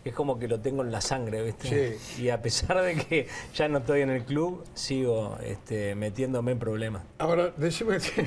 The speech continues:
Speaker 2: <laughs> decime, la reacción que tuviste, porque vos presentaste, y me gustaría que muy sintéticamente dijeras, eh, la presentación que realizaste, eh, al Ministerio de Educación y Cultura sobre la ilegalidad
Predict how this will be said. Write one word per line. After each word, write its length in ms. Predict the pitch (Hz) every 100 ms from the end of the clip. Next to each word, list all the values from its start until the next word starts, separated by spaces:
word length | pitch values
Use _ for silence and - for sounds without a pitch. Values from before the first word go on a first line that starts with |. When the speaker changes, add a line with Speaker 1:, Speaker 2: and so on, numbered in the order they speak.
| - 156
Speaker 2:
<laughs> 520 | 233 226 175 - - 175
decime, 460 | 190 185 175 175 165
la 140 | 190
reacción 500 | 196 208 202 - 277
que 140 | 262
tuviste, 400 | 190 196 220 220
porque 300 | 180 170 165 175
vos 160 | 160 180
presentaste, 680 | 220 190 175 160 190 180
y 60 | 190
me 100 | 170
gustaría 520 | 151 131 139 156 156
que 140 | 151 127 -
muy 480 | 123 123 131 147 139
sintéticamente 920 | - 120 143 143 143 135 143 139 143
dijeras, 460 | 123 143 147 147 - - - - - - -
eh, 440 | 147 147 143 139 151
la 160 | 151
presentación 640 | 165 156 160 160 156 214 208
que 140 | 196
realizaste, 880 | 160 147 127 175 170 - 175 180 -
eh, 640 | - 135 127 123 120 123 123 -
al 160 | 123
Ministerio 480 | 127 131 120 156 156
de 100 | 147
Educación 380 | 135 127 117 135
y 40 |
Cultura 440 | 139 143 139 147 143
sobre 340 | 151 139 135
la 220 | 131 131
ilegalidad 880 | 147 185 185 151 135 123 127 131 143